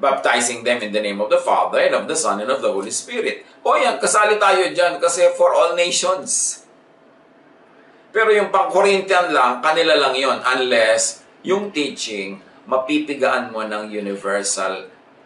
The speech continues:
teaching for all nations. And in that case, sinasabi natin yung babaeng pinagbawalan magsalita,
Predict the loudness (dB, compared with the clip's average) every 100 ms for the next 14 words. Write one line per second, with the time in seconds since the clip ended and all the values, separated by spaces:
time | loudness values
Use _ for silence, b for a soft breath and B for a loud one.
0 | -12 -10 -8 -8 -8 -4 -2 2 2 0
1 | -2 -6 -10 -16 -18 -16 -16 -18 -20 _
2 | B B B 0 0 2 0 2 0 0
3 | -2 -2 0 0 2 -2 -2 -2 0 2
4 | 0 -2 -6 0 2 2 0 -4 -6 -6
5 | -4 -2 -4 -6